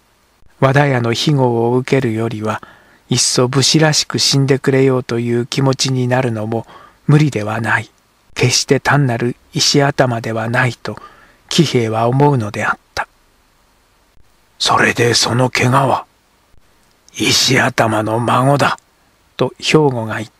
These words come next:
た。「伝吉郎という若造だったが、まさかと思って油断していたらやられた。」六の四。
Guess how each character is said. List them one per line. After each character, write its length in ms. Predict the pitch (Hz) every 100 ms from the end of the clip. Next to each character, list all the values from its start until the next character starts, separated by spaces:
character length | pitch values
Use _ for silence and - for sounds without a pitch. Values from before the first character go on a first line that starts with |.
| _
た。 160 | - - _ _ _ _ _ -
「伝 280 | - 123 147
吉 320 | 131 - -
郎 180 | 131 117
と 160 | 117 110
い 100 | 110
う 260 | 120 123 131
若 320 | - - 135
造 180 | 131 127
だ 120 | 123
っ 60 | -
た 120 | -
が、 180 | 120 - - - - - _
ま 180 | 120 147
さ 140 | 151
か 140 | 131 123
と 100 | 113
思 200 | 120 123
っ 20 |
て 240 | - 113
油 240 | 113 131 139
断 220 | 135 131
し 120 | -
て 140 | 135
い 40 | 135
た 140 | 139
ら 220 | 127 - _
や 180 | - -
ら 120 | -
れ 120 | 127
た。」 220 | 120 127 - _ _ _ _ _ - _ _ _
六 340 | - 135 - 156
の 200 | 135 117
四。 380 | 113 127 110